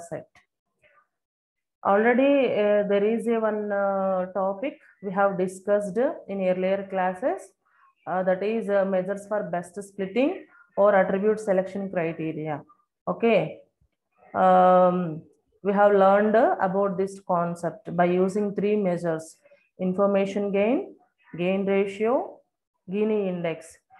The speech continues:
Okay, by applying any one of these measures, you can select a particular attribute among the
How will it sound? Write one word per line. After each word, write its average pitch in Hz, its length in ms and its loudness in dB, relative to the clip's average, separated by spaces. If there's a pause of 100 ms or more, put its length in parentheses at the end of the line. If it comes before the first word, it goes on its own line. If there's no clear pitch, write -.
(220)
Okay, 214 240 2
by 190 160 6
applying 214 640 4 (120)
any 220 360 0
one 202 300 0
of 208 320 -4
these 196 340 -6
measures, 190 680 -2 (380)
you 196 100 -8
can 214 240 -4
select 202 460 2
a 269 460 2
particular 196 480 0
attribute 165 800 -6 (1900)
among 220 440 2
the 285 140 4